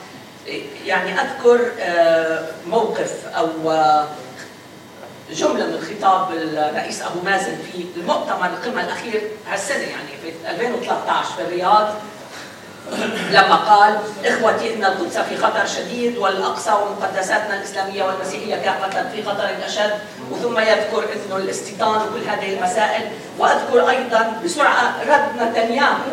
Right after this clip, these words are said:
لا، مش رد نتنياهو، لأنه نتنياهو هذا في، آه، في واحد وعشرين اثناعش ألفين واثناعش، لما قال نتنياهو إنه سيواصل،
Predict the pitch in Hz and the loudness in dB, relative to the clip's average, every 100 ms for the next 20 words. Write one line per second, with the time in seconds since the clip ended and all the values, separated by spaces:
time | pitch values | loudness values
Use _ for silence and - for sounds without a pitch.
0 | - - - - - - - 196 - - | -6 -10 -16 -18 -18 -10 -4 2 2 0
1 | - - 233 - 220 - 180 175 170 202 | -4 -4 -4 -4 -2 -2 -2 -2 -2 -2
2 | - - 220 226 220 - 214 208 233 247 | -2 -2 -2 0 -2 0 2 2 2 2
3 | 320 233 247 220 214 233 240 233 - - | 2 2 2 2 2 -2 -6 -6 -10 -16
4 | - 170 190 196 190 190 190 - - 226 | -4 4 6 8 10 8 6 4 4 4
5 | 269 247 - - 254 240 240 233 196 - | 4 4 2 -2 -4 -6 0 2 2 0
6 | - - - - - 160 - - 285 277 | -4 -10 -14 -18 -8 -4 0 0 0 0
7 | 196 - 208 208 208 - - 214 208 202 | 0 0 2 2 0 -8 -4 2 2 4
8 | 202 247 254 247 247 - 247 202 214 202 | 2 4 4 4 0 6 8 10 8 4
9 | - 214 208 247 - 277 277 - - - | 0 0 2 4 4 2 -2 -6 -12 -6
10 | 302 294 - - 233 214 214 214 262 269 | -2 0 0 0 0 0 2 4 6 4
11 | 277 | 4